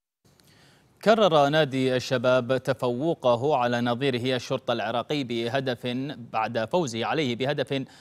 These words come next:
دون رد في اللقاء الذي جمعهما على ملعب الملك عبد الله الثاني في العاصمة الأردنية عمان في إياب ربع نهائي كأس محمد السادس للأندية العربية الأبطال.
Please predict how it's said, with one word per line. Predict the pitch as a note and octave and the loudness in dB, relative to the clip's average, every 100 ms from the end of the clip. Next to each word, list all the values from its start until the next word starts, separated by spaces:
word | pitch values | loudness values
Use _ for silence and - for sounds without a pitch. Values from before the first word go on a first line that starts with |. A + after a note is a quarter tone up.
| - _ | -20 _
دون | B2 F3+ F#3+ | -4 -2 2
رد | E3 F#3 B2 | 4 4 2
في | A2 | -6
اللقاء | A#2+ B2+ B2 | -4 0 0
الذي | A#2+ A#2+ B2 | 2 0 -2
جمعهما | A#2 C3+ A#2+ C3 B2+ B2+ F3 | -2 -2 0 0 -2 -2 0
على | C#3+ A#2+ | 0 0
ملعب | C3+ D3 G#2+ A2+ | 0 0 0 0
الملك | A#2 A#2+ B2 A#2 | -2 -2 -2 -2
عبد | A2+ A2+ | -4 -2
الله | B2 A#2+ | -2 -2
الثاني | A2 E3+ E3+ C#3 | -2 -2 -2 -2
في | C#3 | -4
العاصمة | B2+ A#2 C#3+ C3+ D3 C3 C#3 | -4 -2 -2 -4 -4 -4 -4
الأردنية | C3+ C#3 B2+ B2+ A#2+ C3 | -4 -4 -4 -2 -2 -2
عمان | G#2+ B2+ E3 A#2+ - - - _ | -4 -2 -2 -4 -10 -20 -20 _
في | B2 A#2 | -2 0
إياب | B2+ E3 D#3+ D#3+ | 2 2 2 2
ربع | F#3 C#3 D3 | 2 0 -2
نهائي | D3+ F#3+ D3+ | 0 0 -2
كأس | C#3 D#3 - | -2 -2 -2
محمد | D3 C#3+ D#3+ C3+ | -4 -2 -2 -2
السادس | B2+ F3+ F#3+ G3+ D#3 | 0 2 2 0 -2
للأندية | C#3+ D#3+ F3 E3+ | -4 -2 -4 -2
العربية | E3 C3+ C#3 C#3 C3 | -4 -2 -2 -2 -2
الأبطال. | C3+ B2 - G#2+ | 0 -2 0 -4